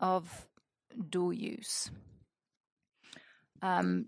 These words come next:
to not just be about civilian, uh,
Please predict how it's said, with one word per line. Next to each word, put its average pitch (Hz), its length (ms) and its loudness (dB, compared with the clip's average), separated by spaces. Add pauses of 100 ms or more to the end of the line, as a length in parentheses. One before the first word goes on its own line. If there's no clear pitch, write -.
to 196 140 4
not 196 340 8
just 214 260 2
be 196 180 2
about 180 560 2
civilian, 175 800 2 (720)
uh, 165 160 -2